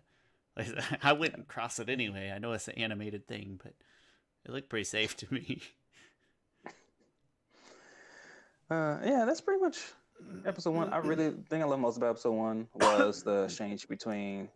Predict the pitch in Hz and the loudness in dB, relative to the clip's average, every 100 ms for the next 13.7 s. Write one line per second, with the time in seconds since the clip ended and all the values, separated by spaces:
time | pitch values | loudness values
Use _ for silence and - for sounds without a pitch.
0 | _ - 98 95 95 - - - 104 - | _ -4 -2 -4 -6 -10 -12 -4 -2 0
1 | 104 104 101 98 98 113 - 110 95 98 | -2 0 -2 0 -2 -6 -2 2 2 2
2 | 98 98 104 - 104 104 98 98 95 - | 0 -4 -8 -6 0 2 2 0 -10 -16
3 | - 104 104 104 98 95 95 _ _ _ | -10 -4 -2 0 -2 -4 -8 _ _ _
4 | _ _ _ _ _ - 90 73 - 67 | _ _ _ _ _ -10 -10 -10 -12 -14
5 | - - 131 120 117 117 120 110 107 110 | -16 -8 -4 0 2 2 0 0 0 -2
6 | 101 92 90 - 101 95 - - - _ | -4 -6 -8 -8 -6 -6 -8 -20 -20 _
7 | - - 98 104 98 101 95 101 - _ | -20 -10 -6 -6 -6 -8 -10 -10 -12 _
8 | _ _ - _ - 143 135 131 117 113 | _ _ -20 _ -2 -2 0 -2 0 0
9 | 110 107 101 95 95 98 - _ _ _ | 0 0 0 0 -4 -6 -8 _ _ _
10 | _ - - - - - 95 - - - | _ -4 -2 -2 -6 -10 -6 -6 -6 -6
11 | 117 107 98 98 98 98 110 104 98 95 | -6 -4 -4 -4 -4 -4 -4 -4 -6 -4
12 | 87 87 87 - 113 - 113 95 98 92 | -4 -4 -8 -4 -4 0 0 2 2 0
13 | - 104 - 107 - - | -6 -12 -10 -10 -10 -12